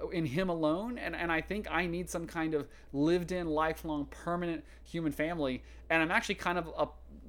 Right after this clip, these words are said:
the way that I felt, feel like God's been leading me to find that is to basically start, like, a monastery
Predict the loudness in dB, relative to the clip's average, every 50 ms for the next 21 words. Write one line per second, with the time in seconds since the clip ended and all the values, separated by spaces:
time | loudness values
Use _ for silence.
0 | -6 -2 0 4 6 8 8 6 6 6 4 6 6 6 4 2 0 0 2 2
1 | 2 0 2 0 0 2 2 2 0 2 0 0 2 2 2 2 2 0 0 0
2 | -2 -2 -4 -4 -4 -2 -2 -2 0 0 0 0 -2 -4 -4 -6 -6 -4 -2 -2
3 | -2 0 -2 -4 -6 0 2 2 2 2 0 0 0 -2 -2 0 -2 -2 -2 -2
4 | -2 -4 -4 -6 -6 -8 -12 -14